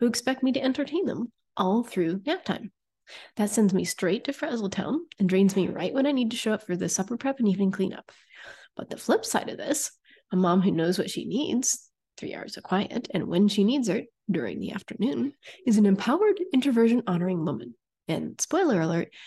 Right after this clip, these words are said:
that's exactly what we're going to turn you into during your time in Mom Life Made Easy,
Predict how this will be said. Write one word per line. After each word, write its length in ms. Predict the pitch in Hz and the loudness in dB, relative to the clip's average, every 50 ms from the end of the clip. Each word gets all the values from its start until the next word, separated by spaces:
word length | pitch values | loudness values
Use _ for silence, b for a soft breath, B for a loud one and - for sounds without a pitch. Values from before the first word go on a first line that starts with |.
| B B _ | B B _
that's 180 | 185 175 - | -4 -4 -4
exactly 460 | - - 175 - 135 - 202 - 262 | -6 -8 -6 -6 -4 -4 -2 0 0
what 140 | 262 285 - | 0 0 0
we're 140 | - 294 294 | 2 0 2
going 260 | 247 262 262 277 269 | 2 2 2 2 0
to 80 | 254 277 | -2 -2
turn 220 | 240 254 240 247 | -2 0 0 2
you 100 | 294 349 | 2 2
into 300 | 254 208 - - 269 339 - - _ _ | 2 2 0 0 -4 -6 -6 -10 _ _
during 240 | 220 196 185 202 233 | -2 0 0 0 -2
your 80 | 254 | -4
time 320 | 247 - 214 196 214 254 233 | -4 -2 -2 -2 -2 -2 -2
in 140 | 208 180 156 | -2 -2 -2
Mom 180 | - - - | -2 -2 -2
Life 200 | 190 196 214 208 | 0 0 -2 0
Made 160 | 208 208 202 190 | 0 0 0 0
Easy, 280 | 160 185 - - - | 0 -2 -6 -10 -14